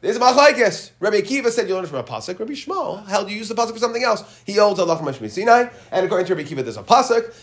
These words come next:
So either way, there's two paths to establishing Tosefes Shvius thirty days, for thirty days before is a daraisa. According to Rabbi Yishmael, it's halacha Moshe Sinai. <coughs> According to Rabbi Akiva, it's a pasuk, and then we have the Beis Shammai, Beis Hillel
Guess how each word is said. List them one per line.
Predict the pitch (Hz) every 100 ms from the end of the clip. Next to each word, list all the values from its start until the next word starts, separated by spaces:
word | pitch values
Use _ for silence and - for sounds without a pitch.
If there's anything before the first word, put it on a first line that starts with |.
| _
So | 196 165
either | 240 214
way, | 196 180
there's | 156 -
two | - 185
paths | 160 170 160 147 - - -
to | 170 143
establishing | - 165 165 160 165
Tosefes | 151 139 175 165
Shvius | 139 160 160 139 -
thirty | 156 156 143
days, | 139 127 110 -
for | 135
thirty | 147 147
days | 139 123
before | 120 139 127
is |
a | 117
daraisa. | 113 113 120 - - - - - -
According | 208 180
to | 165
Rabbi | 147
Yishmael, | 160 151
it's | 139
halacha | 135 127
Moshe | 120 107
Sinai. | 135 190 226 - - - - - - - - - _ _
<coughs> | - - - 180
According | - 190 180
to |
Rabbi | 160 165
Akiva, | 139
it's | -
a |
pasuk, | - 151 143 226 - 156
and | 214
then | 226
we | 220
have | 208 269 233 214 196
the | 196
Beis | 196 208
Shammai, | 214 196
Beis | 190 185
Hillel | 233 240 196 190 190 -